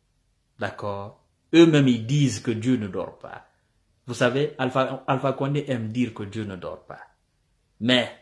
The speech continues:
ils oublient que le peuple de Guinée qui dort dans l'injustice, qui se sent dans l'injustice, qui se sent abandonné,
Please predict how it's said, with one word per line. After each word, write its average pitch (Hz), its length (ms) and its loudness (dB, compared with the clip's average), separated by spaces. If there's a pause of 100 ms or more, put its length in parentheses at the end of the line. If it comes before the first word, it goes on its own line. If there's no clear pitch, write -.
(460)
ils 123 260 0
oublient 151 420 0 (220)
que 156 80 0
le 151 320 2
peuple 151 380 -2
de 120 120 -4
Guinée 135 520 -2
qui 113 160 -10
dort 123 460 4
dans 107 180 -4
l'injustice, 117 760 -6 (120)
qui 147 80 -2
se - 180 -4
sent - 200 -4 (800)
dans 120 280 -2
l'injustice, 120 840 -4 (960)
qui 151 140 -2
se 156 140 0
sent 175 320 -2
abandonné, 107 680 -6